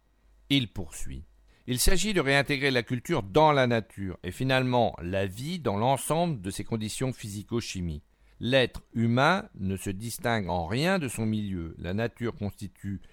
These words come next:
l'armature biologique du monde. Pour Lévi-Strauss, l'univers est indivisible, du quartz jusqu'au cerveau humain,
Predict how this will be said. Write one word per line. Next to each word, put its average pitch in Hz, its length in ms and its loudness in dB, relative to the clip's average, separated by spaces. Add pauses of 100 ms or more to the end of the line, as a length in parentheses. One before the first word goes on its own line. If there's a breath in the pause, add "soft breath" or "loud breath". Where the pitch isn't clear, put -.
(300 soft breath)
l'armature 139 880 4
biologique 113 760 0
du 85 120 -6
monde. 67 400 -8 (300)
Pour 95 180 -4
Lévi-Strauss, 131 720 0
l'univers 117 560 0
est 95 140 -6
indivisible, 107 760 -4 (300 soft breath)
du 98 100 -6
quartz - 560 0
jusqu'au 107 420 -6
cerveau 107 520 2
humain, 120 420 2